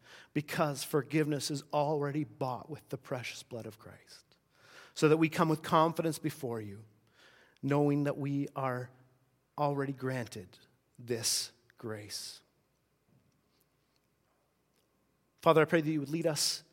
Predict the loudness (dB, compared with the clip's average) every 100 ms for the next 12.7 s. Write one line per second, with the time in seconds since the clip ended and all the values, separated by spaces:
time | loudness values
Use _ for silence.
0 | _ _ _ _ _ _ _ _ -2 0
1 | -2 -6 -20 _ _ _ -12 -4 -2 -2
2 | 0 0 0 0 -4 -8 -10 -18 _ -4
3 | -4 0 2 4 6 4 2 2 2 0
4 | -2 -4 -6 -6 -6 -8 -2 -2 -2 -4
5 | -2 -2 -2 -4 -8 -6 -6 -4 0 0
6 | 0 -4 -2 0 0 -2 -8 -14 -20 _
7 | _ _ _ _ _ _ _ 2 6 8
8 | 6 2 0 0 2 2 2 -6 -20 -20
9 | -20 -20 _ _ _ -12 -6 2 4 4
10 | 4 0 -2 0 2 2 0 -4 -6 -6
11 | -8 -14 -20 _ _ _ _ _ _ _
12 | -4 0 2 2 2 0 0